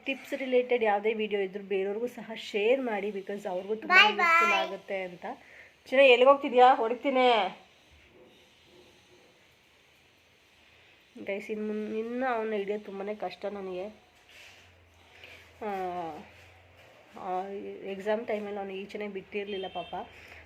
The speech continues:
Speaker 1: ಮಾರ್ನಿಂಗ್ ಫೈವ್ ತರ್ಟಿ ಹೋಗ್-, ಎದ್ದೊಳ್ತಿದ್ದ, ಓದ್ತಿದ್ದ, ಮತ್ತು ಸ್ಕೂಲಿಗೆ ಹೋಗ್ತಿದ್ದ, ಬರ್ತಿದ್ದ,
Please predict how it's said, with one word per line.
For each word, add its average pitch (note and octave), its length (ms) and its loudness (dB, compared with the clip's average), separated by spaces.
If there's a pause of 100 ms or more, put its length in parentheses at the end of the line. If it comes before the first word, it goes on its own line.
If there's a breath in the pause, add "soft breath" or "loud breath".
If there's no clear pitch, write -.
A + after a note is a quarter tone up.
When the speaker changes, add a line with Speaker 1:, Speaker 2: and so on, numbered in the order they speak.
(120)
Speaker 1:
ಮಾರ್ನಿಂಗ್ G#3 280 -6
ಫೈವ್ G3+ 260 -4
ತರ್ಟಿ G#3+ 300 -4
ಹೋಗ್-, F#3+ 460 -10
ಎದ್ದೊಳ್ತಿದ್ದ, G3+ 720 -6 (540)
ಓದ್ತಿದ್ದ, A3+ 400 0
ಮತ್ತು G3+ 880 -4
ಸ್ಕೂಲಿಗೆ A#3 500 -6
ಹೋಗ್ತಿದ್ದ, G3 460 -6 (180)
ಬರ್ತಿದ್ದ, G3 480 -8